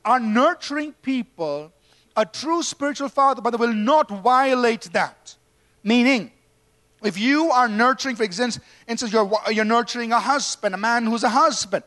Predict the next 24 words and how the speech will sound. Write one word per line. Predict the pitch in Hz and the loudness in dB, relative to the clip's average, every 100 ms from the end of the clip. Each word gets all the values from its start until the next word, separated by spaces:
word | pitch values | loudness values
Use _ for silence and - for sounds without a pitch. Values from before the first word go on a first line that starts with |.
| _ _ _ - | _ _ _ 0
you | 254 | 2
will | 370 320 | 4 4
not | 311 302 | 2 2
tell | 277 294 | 0 2
him | 285 | 0
to | 269 240 | 2 2
abdicate | 233 269 285 - 269 | 2 0 -2 2 2
his | 226 | 4
responsibility | 233 - 269 254 202 233 240 | 2 2 2 2 2 2 4
as | 220 | 4
a | |
husband. | 240 226 - 180 190 | 2 2 -2 -2 2
No. | 302 - _ _ _ _ _ _ _ _ _ _ _ _ _ | 2 2 _ _ _ _ _ _ _ _ _ _ _ _ _
What | - 196 | -2 0
you | 208 | -2
do | 170 302 | 0 4
will | 277 214 | 4 4
make | 247 | 2
sure | - - 226 | 0 2 2
he | 202 | 2
becomes | 196 190 170 | 0 0 -2
a | |
better | - _ 202 - 175 | -4 _ -2 2 -2
husband. | - 143 - - | -2 -10 -12 -16